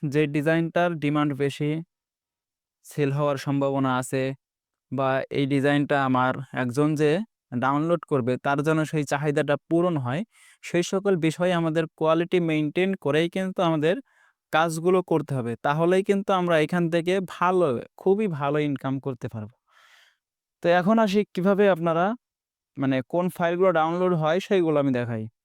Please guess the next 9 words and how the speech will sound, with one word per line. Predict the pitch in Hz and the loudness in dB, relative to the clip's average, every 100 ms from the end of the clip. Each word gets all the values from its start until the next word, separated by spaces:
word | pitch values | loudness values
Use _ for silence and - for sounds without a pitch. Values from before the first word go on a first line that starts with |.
| _ | _
তো | 156 151 | -2 0
এইখানে | 180 - 208 185 | 0 2 0 0
দেখেন | 151 151 143 | 0 0 0
আমার | 139 147 | 2 0
একটা | 147 156 202 233 131 | -2 -4 -4 -6 -6
বান্ডেল | 127 151 160 160 175 | -2 0 0 0 0
ফাইল | - 151 147 | 0 -2 -2
ডাউনলোড | 135 143 160 156 | -2 -2 -2 -2
হয়েছে | 156 143 | -2 -2